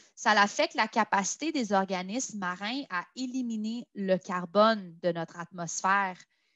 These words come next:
ce qui limite le rôle de l'océan dans l'atténuation du changement climatique. Alors, comme vous voyez, on,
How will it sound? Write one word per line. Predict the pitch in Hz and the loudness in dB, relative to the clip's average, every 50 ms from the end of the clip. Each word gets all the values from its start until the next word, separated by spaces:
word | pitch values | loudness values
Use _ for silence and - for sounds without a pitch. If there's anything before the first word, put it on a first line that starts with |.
| _ _ _ | _ _ _
ce | - - - | -12 -12 -10
qui | - 214 | -8 -8
limite | 208 202 202 202 202 202 196 202 214 226 - - | -8 -6 -2 -2 -2 0 0 2 0 0 2 4
le | 202 190 185 | 4 6 6
rôle | 180 151 202 202 214 214 214 214 214 208 196 - _ | 6 8 8 8 8 8 6 4 2 0 -2 -4 _
de | - 180 | 4 6
l'océan | 175 180 185 180 - - 202 185 180 180 180 202 214 214 202 _ - | 6 6 6 4 4 0 0 2 4 4 4 4 2 -2 -6 _ -4
dans | 180 185 175 | 0 0 0
l'atténuation | 175 175 180 180 - 208 185 180 180 170 170 170 - 175 170 196 190 | 0 0 -4 -4 -6 -8 -8 -4 -2 -2 0 -2 -2 -6 -6 -8 -6
du | 190 - | -2 0
changement | - - 175 165 160 - 170 160 156 | 0 0 -2 -4 -8 -10 -14 -14 -16
climatique. | - - 180 165 156 160 - - 202 - | -14 -14 -10 -10 -10 -10 -8 -8 -4 0
Alors, | 175 175 170 170 | 2 2 2 2
comme | - - 254 240 | 0 -4 -4 -4
vous | 233 214 | -4 -4
voyez, | 202 208 208 190 202 247 269 | 2 4 4 4 4 4 2
on, | 247 | 2